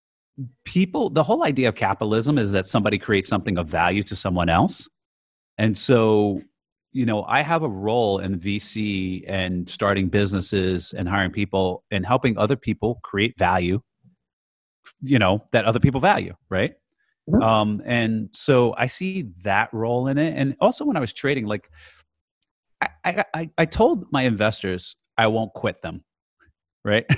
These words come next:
Speaker 1: <laughs> I said, "I won't quit you. As long as you don't interfere with my life and my life balance, and, you know, I get to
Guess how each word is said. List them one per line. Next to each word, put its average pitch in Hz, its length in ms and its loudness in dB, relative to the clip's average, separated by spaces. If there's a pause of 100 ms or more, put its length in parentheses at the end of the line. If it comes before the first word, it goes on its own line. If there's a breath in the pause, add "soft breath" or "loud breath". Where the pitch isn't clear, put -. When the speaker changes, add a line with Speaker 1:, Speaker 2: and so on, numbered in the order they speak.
(160)
Speaker 1:
<laughs> - 260 -16
I 135 60 -2
said, 175 140 6
"I 214 40 8
won't 226 200 2
quit 143 220 -2
you. 92 120 -6
As 95 120 -8
long 190 140 -2
as 202 120 -4
you 208 60 -4
don't 165 180 -2
interfere 143 280 0
with 120 100 0
my 104 140 0
life 98 300 0
and 104 60 -4
my 90 100 0
life 92 260 -4
balance, 98 540 -6 (340)
and, 95 100 -6
you 98 80 0
know, 90 100 2
I 95 120 4
get 98 160 -6
to 95 160 -2